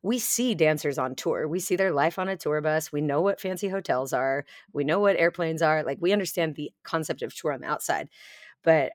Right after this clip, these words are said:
I got to be in the belly of the beast and then on probably the biggest world tour at that time, I'm guessing, we did more than a hundred shows of Future Sex and more than a hundred and fifty for twenty twenty.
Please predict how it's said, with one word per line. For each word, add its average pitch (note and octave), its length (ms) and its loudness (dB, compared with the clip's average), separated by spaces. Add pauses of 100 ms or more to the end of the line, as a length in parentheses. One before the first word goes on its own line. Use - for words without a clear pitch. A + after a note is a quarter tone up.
I D#3 120 2
got D#3+ 260 6 (280)
to E3 120 -4
be D3+ 360 -2
in D#3 180 2
the D3 80 0
belly D3 360 2
of C#3 140 -2
the - 80 -10
beast D3 380 -4
and D3+ 160 -2
then D3 260 0 (200)
on D#3 340 2 (640)
probably G#3 480 0
the D3+ 200 -2 (160)
biggest D3+ 380 -2
world D3 240 -2
tour D#3 240 0
at C#3 160 -2
that - 200 -4
time, D3+ 480 -4 (220)
I'm D3 120 -4
guessing, D3+ 340 0 (480)
we F3+ 120 2
did E3 420 4 (180)
more F3 200 0
than F3 140 -2
a E3+ 60 0
hundred D#3 300 -2
shows D3 520 0 (160)
of D3 160 -4
Future D3 260 -10
Sex - 440 -6
and D#3 100 -4
more D3 160 -2
than C#3 100 -4
a C#3 60 -4
hundred C#3 300 -6
and C3 100 -6
fifty A#2+ 320 -8
for B2+ 400 -6 (240)
twenty B2 220 -6
twenty. A2 280 -10